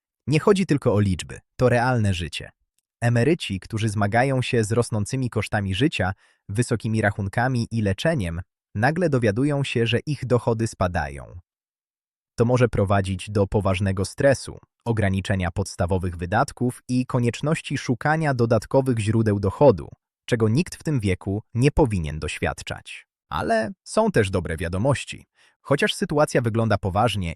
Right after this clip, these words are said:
istnieją konkretne sposoby, aby się zabezpieczyć.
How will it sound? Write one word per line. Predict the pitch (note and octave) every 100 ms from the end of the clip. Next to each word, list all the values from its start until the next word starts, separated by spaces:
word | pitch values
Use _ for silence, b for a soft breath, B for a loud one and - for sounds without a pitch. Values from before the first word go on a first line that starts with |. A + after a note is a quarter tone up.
| -
istnieją | A#2+ - C3 C#3 C3
konkretne | - G#2+ - D#3 - F#2
sposoby, | - F2+ - C3 G2+ G2+
aby | A#2 C#3+
się | D#3 C#3+
zabezpieczyć. | B2+ A2+ G#2+ - F2+ - - -